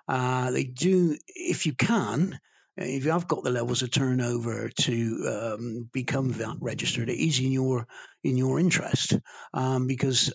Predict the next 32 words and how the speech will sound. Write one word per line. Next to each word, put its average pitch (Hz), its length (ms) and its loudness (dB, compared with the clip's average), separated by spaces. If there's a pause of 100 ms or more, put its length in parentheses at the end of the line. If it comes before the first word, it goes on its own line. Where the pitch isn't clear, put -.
uh, 135 240 -2
your 139 180 0
building 127 420 2
supplies, 123 580 0
whatever 139 280 -2
you 135 200 2
need, 147 360 2
will 135 380 -2
have 131 180 -4
V 135 180 0
A 127 140 0
T 131 340 -2
added 131 260 -2
to 165 180 2
them. 127 160 0
And 127 80 -2
of 127 80 -6
course, - 260 -2
you're 131 60 -6
gonna 143 160 0
have 127 100 -4
to 123 80 -6
cover 143 280 0
that. 127 200 -2
And 131 80 -4
unfortunately, 135 720 -2 (340)
the 147 60 -2
funds 131 440 0
don't 127 320 0
cover 117 440 0 (400)
taxes. - 640 -2
So 123 360 0